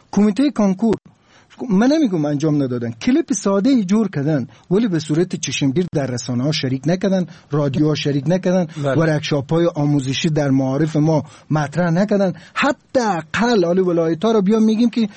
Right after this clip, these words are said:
Speaker 1: دلیل به این می‌شه که والا مشکلات امنیتی سی چیزا، خب قبول، یک مسئلهٔ عقلانیت آمد. ولی مثلاً اگر بود از عقلانیت ببینیم، شما در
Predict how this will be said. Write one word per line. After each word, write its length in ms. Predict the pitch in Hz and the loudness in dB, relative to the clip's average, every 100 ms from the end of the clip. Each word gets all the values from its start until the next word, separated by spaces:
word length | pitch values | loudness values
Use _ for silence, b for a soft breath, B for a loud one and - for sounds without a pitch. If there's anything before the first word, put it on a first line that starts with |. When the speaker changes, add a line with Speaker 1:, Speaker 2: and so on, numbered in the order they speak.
| B - | B -4
Speaker 1:
دلیل 320 | 170 220 254 214 | 0 4 4 4
به 60 | |
این 140 | 226 240 | 4 2
می‌شه 200 | 214 214 | 2 0
که 100 | 220 | 0
والا 160 | 214 | 2
مشکلات 460 | 214 185 196 202 190 | 2 2 0 0 0
امنیتی 420 | 180 180 175 208 | 2 0 0 -4
سی 140 | - | -6
چیزا، 260 | 175 208 220 | -6 -2 -2
خب 180 | - 147 - | -2 -8 -6
قبول، 260 | 131 131 113 - _ _ | -4 -2 -4 -8 _ _
یک 140 | 180 190 | -2 0
مسئلهٔ 400 | 180 170 170 151 | 0 2 0 0
عقلانیت 600 | - 147 139 139 120 110 | -2 -4 -2 -2 -4 -8
آمد. 160 | 107 - B B B 131 | -12 -16 B B B 0
ولی 220 | 175 247 | 2 2
مثلاً 460 | 185 156 175 220 | 0 -2 0 0
اگر 180 | 180 156 | 0 0
بود 260 | 139 170 196 | 0 0 2
از 160 | 156 | 0
عقلانیت 480 | 143 - 143 135 139 | -2 -2 0 0 -2
ببینیم، 400 | 123 131 143 175 B B | -4 -2 0 0 B B
شما 260 | - 196 233 | -2 0 2
در 160 | 185 | 0